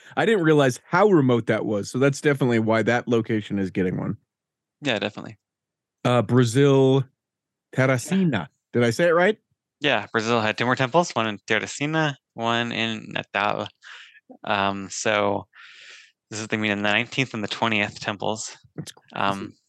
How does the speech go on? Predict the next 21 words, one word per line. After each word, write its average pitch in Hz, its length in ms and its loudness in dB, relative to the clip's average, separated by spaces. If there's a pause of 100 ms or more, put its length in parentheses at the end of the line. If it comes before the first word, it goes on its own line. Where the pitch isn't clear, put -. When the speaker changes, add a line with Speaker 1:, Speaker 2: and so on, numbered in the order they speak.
(460)
Speaker 2:
they're 110 100 -2
both 117 220 0
in 120 80 -4
the 113 80 -2
northern 104 360 -2
part, 113 380 -2
one 107 180 -8
in 101 140 -10
the 98 220 -6
kind 101 120 -8
of 98 80 -12
the 107 80 -10
interior, 107 640 -2 (180)
Teresina, 107 600 -2
and 101 120 -8
then 98 180 -8
Natal 101 400 -4
on 101 140 -8
the 101 80 -8
northern 101 380 -8
coast. - 460 -8